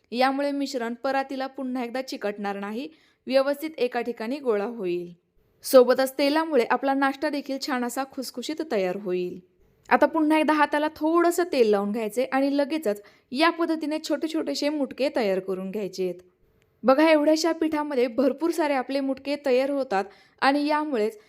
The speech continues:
हा नाश्ता कमी साहित्यात जरी बनवलेला असला, अगदी थोडीशी जरी अळूची पानं असली तरी देखील संपूर्ण कुटुंबासाठी तयार होतो. पोटभरीचा आहे, त्यामुळे मुलांना भाजीपोळी खाण्याचा कंटाळा येत असल्यास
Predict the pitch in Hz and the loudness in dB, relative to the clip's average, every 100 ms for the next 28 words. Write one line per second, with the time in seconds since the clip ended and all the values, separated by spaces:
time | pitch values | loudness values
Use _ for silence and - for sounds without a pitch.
0 | _ _ 294 320 302 302 226 240 302 311 | _ _ -2 0 -2 -4 -8 -4 0 0
1 | 330 320 302 320 320 311 294 302 302 294 | -2 -4 -4 -2 -2 0 0 0 -2 -4
2 | 294 285 269 269 240 196 202 _ _ - | -2 -2 -2 -4 -4 -4 -6 _ _ 0
3 | 277 302 311 302 285 311 302 302 311 262 | 0 0 -2 -2 -2 -2 -2 -2 2 2
4 | 262 277 285 277 277 277 247 208 214 - | 2 -2 -4 -2 -2 -4 -4 -6 -6 -18
5 | _ _ 294 302 311 294 - 233 - _ | _ _ 2 4 0 -2 -4 -6 -10 _
6 | - 302 294 302 302 311 311 302 285 294 | -4 -4 -2 -4 -4 -4 -6 -6 -4 -4
7 | 294 269 277 302 254 254 277 277 277 220 | -4 -4 -4 -4 -2 -2 -2 -4 -2 -2
8 | 220 _ _ _ 320 349 320 330 320 330 | -4 _ _ _ -2 2 2 0 -2 -4
9 | 302 294 214 226 - _ _ _ 277 277 | -6 -4 -2 -2 -6 _ _ _ 6 6
10 | 294 302 302 311 285 247 285 240 285 320 | 4 4 2 2 2 2 0 0 0 0
11 | 330 330 311 302 320 320 277 277 302 302 | 0 0 -2 0 -2 0 0 2 0 0
12 | 302 285 247 214 | -2 -4 -2 -2